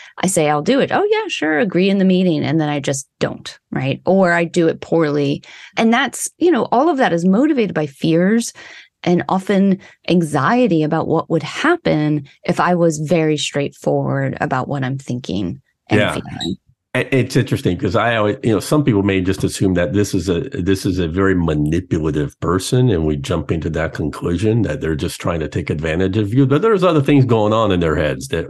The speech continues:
Speaker 2: that w-, that we need to understand.
Speaker 1: Yeah.
Speaker 2: Uh, so
Speaker 1: And r-, and
Speaker 2: Yeah.
Speaker 1: rarely, I don't think anyone goes home from work and to, and says, "Wow, I was so passive aggressive today," right? We don't even think of it that way. We think, "Oh, I was petty or I was avoidant," right?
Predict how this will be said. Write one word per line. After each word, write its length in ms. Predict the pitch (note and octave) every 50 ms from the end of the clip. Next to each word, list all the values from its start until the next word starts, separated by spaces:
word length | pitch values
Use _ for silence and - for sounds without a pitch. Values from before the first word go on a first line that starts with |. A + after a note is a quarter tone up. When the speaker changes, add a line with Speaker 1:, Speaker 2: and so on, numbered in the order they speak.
| - -
Speaker 2:
that 280 | F2+ E2+ E2 D2+ -
w-, 460 | - - - G2 F2+ F2+ F2 - - F#2+
that 200 | F2+ F2+ F2+ -
we 120 | F#2+ G2+
need 180 | G2+ F#2 F2 -
to 100 | F#2+ E2
understand. 640 | E2+ E2+ D#2+ D#2 D2+ - - E2+ D#2 D2 C#2 C#2 - - - - - - - -
Speaker 1:
Yeah. 280 | F#3 D#3+ D#3 E3 D#3+ C#3+
Speaker 2:
Uh, 320 | F2+ E2+ D#2+ D#2 D#2+ C#3 - _ _ _
so 200 | - C3+ C3+ -
Speaker 1:
And 220 | - C#4 A#3+ A#3
r-, 80 | C4 - - _ -
and 140 | B3 C4+
Speaker 2:
Yeah. 60 | C4+ B3 D4+
Speaker 1:
rarely, 340 | F4 G4 G#4 G4+ F#4 C4 - - _ _ _ _ _
I 120 | G#3+ B3
don't 280 | A3+ C4+ D#4+ E4 B3+ -
think 200 | - C4+ - -
anyone 380 | - G3+ A#3+ A3 G#3+ G#3 G#3+ F#3
goes 200 | F#3+ F#3+ F#3+ F#3+
home 200 | G3+ G3+ F#3 E3+
from 220 | - - E3 E3
work 240 | D#3 E3+ E3+ - -
and 120 | E3+ C3+ -
to, 120 | - F3+ - - -
and 140 | E3+ F3+ -
says, 220 | - D#3+ D#3 - - -
"Wow, 240 | A#3+ B3 C4 B3
I 140 | A#3+ A3 A#3
was 200 | A#3 A#3+ B3 A#3+
so 200 | - - A#3 A#3+
passive 400 | - G3+ F#3+ F#3+ F#3+ - F3+ E3
aggressive 460 | F3 E3+ D#3+ D3 D#3+ - - E3+ F#3+ -
today," 260 | - - - D#3 -
right? 240 | - F#3 - - - - - - - - -
We 80 | -
don't 180 | D4 F#4+ G4+ G4
even 240 | F4+ D#4 D#4 C#4+ B3+
think 240 | - A#3 B3 B3+ -
of 80 | G3+
it 140 | E3+ D3 -
that 180 | C#3+ D3+ - -
way. 140 | C#3+ C#3+
We 100 | C#3+ D3+
think, 240 | D#3 D3+ E3 D#3+ D#3+
"Oh, 100 | B3 C4
I 120 | A#3 G#3 G3
was 160 | F3 E3+ -
petty 480 | - - A3 G3+ G3 F#3 F#3+ F#3+ F3+
or 120 | E3+ D3+ D3+
I 120 | D3 C#3+
was 160 | C#3 C#3+ -
avoidant," 640 | D#3+ D#3+ - F#3+ F#3+ G3 F#3+ F3+ F3+ F#3 F3 - - - - - -
right? 220 | F#3+ F3+ - -